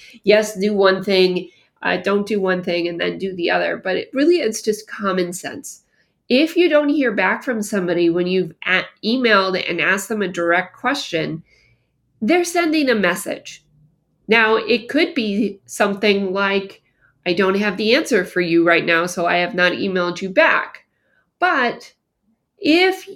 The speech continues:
you're sending an, an email that says, "I've emailed you three times about purchasing my work, and I'm just wondering if you're still interested," you don't need to send that email. They're not interested. You've emailed them three times, right? So I would say that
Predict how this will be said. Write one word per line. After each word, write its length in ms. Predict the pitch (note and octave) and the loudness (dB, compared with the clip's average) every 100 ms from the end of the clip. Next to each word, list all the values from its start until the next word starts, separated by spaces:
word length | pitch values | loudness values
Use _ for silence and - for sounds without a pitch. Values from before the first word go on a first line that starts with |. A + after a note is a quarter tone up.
| - | -6
you're 360 | C4+ C#4+ C#4+ C#4+ | 2 6 6 4
sending 400 | D4 C#4 C4 B3 | 2 0 0 -2
an, 320 | A#3+ A#3+ - - | -2 -4 -6 0
an 180 | A#3 A3+ | 0 2
email 380 | D#4+ B3 G3 | 0 2 0
that 180 | F#3+ F#3+ | -2 -2
says, 160 | G#3 G3 | -2 0
"I've 160 | G#3 | 0
emailed 420 | A3 C4 B3 A3+ G3+ | 0 0 2 2 2
you 220 | G3+ G3 | 0 -4
three 380 | F#3+ - A#3 A#3+ | -10 -6 -4 -2
times 340 | B3 C4 C#4 | 0 2 0
about 300 | G#3 F#3+ - | 0 -2 -2
purchasing 520 | G3+ G3 G3 G3 F#3 | -4 -2 -2 -2 -4
my 140 | F3+ E3+ | -2 0
work, 300 | A3 A#3 F#3+ | 0 -2 -2
and 100 | F3+ | -4
I'm 140 | F3 | -4
just 200 | F3+ F3+ | -8 -6
wondering 380 | F3+ F#3 F#3+ F#3 | -4 -2 0 -2
if 160 | F3+ | -4
you're 80 | F3+ | -6
still 260 | F3 F#3+ F#3 | -6 -2 0
interested," 520 | C4+ C#4+ A3+ F3 E3 | 0 -2 -8 -8 -6
you 120 | - C#4+ | -2 0
don't 180 | F#4 | 0
need 240 | E4 D4 - | 0 -2 -2
to 100 | E4 | -2
send 520 | - A3+ G#3+ A3+ - _ | 2 2 2 -2 -8 _
that 180 | - A#3+ | -4 -2
email. 540 | D#4 D4 F3 - - _ _ | -2 0 0 -2 -8 _ _
They're 120 | - A#3+ | -4 2
not 200 | C4+ C#4 | 4 4
interested. 640 | F4+ F#4 F3+ - - - | 0 -2 -6 -6 -10 -6
You've 100 | G#3 | -2
emailed 380 | A#3+ B3 A3 G3 | 0 2 2 2
them 180 | F#3+ F#3 | -2 -4
three 220 | G3 G3 | -4 -4
times, 500 | D4 C#4+ A2 - - | 0 0 -2 -8 -2
right? 380 | F#3+ A3+ - _ _ - - - _ | 2 0 -2 _ _ -20 -20 -20 _
So 480 | - D4 C#4 C4+ - - _ _ _ | -4 2 4 2 -2 -20 _ _ _
I 240 | A3+ E4+ G4+ | 2 4 4
would 160 | C#4 | 2
say 280 | A3 A3 G3+ | 0 -2 -2
that 320 | G3+ F#3+ F#3 | -2 -2 -2